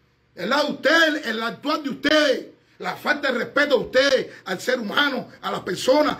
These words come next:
a las madres. ¿Qué es eso de coger a las madres y estarlas? ¿Qué es eso, compadre? ¿Qué es eso? ¿Qué es eso? ¿Qué es eso? ¿Qué es respeto? ¿Qué, qué, qué, qué, qué pueda sentir?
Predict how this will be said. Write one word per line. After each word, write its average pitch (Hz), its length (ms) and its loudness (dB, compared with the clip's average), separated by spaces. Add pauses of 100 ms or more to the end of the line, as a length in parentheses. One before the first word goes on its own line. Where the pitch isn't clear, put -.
(140)
a 214 100 -4
las 190 160 -4
madres. 269 500 2 (460)
¿Qué 226 140 0
es 190 60 -2
eso 285 260 2
de - 40 -2
coger 254 200 2
a 285 40 4
las 233 160 0
madres 262 420 2
y 220 40 0
estarlas? 262 340 0 (380)
¿Qué - 240 0
es 285 160 -2
eso, 285 120 -6
compadre? 269 640 -6 (420)
¿Qué 190 140 -4
es 247 300 2
eso? 294 340 0 (680)
¿Qué - 80 -4
es 262 260 2
eso? - 320 0 (960)
¿Qué - 60 -8
es 214 360 4
eso? 285 180 0
¿Qué 220 100 -2
es 254 80 0
respeto? 269 560 2
¿Qué, 254 200 2
qué, 262 440 -2
qué, 262 240 2
qué, 262 180 2
qué 254 140 2
pueda 277 220 0
sentir? 277 680 -2